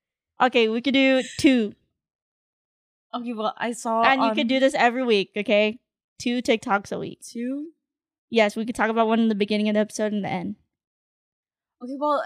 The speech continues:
Speaker 2: I
Speaker 1: Pick, pick two.
Speaker 2: like, things that I saw on TikTok <laughs> or play TikToks.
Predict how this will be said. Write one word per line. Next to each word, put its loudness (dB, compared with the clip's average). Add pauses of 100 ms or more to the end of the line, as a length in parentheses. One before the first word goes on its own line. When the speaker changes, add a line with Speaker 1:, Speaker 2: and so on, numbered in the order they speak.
(100)
Speaker 2:
I -8 (680)
Speaker 1:
Pick, -2 (140)
pick -2
two. -2 (100)
Speaker 2:
like, -6 (140)
things -4
that -2
I 0
saw 0
on -4
TikTok -6 (1400)
<laughs> -2 (1160)
or -2
play -4
TikToks. -14